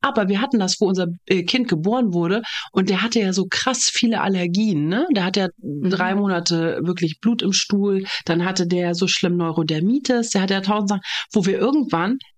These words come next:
Speaker 1: ich hätte es niemals ausgesprochen, aber mein Mann hat es dann doch irgendwann getan, wo er meinte, „Was machen wir,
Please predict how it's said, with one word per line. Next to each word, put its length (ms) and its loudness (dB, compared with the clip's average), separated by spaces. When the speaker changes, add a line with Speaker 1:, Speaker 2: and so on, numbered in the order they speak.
Speaker 1:
ich 140 2
hätte 180 2
es 200 0
niemals 500 2
ausgesprochen, 760 -4
aber 200 0
mein 220 0
Mann 220 0
hat 100 -4
es 80 -4
dann 160 0
doch 140 -2
irgendwann 280 -2
getan, 300 -4
wo 60 -2
er 40 -2
meinte, 220 -2
„Was 260 0
machen 380 0
wir, 280 -2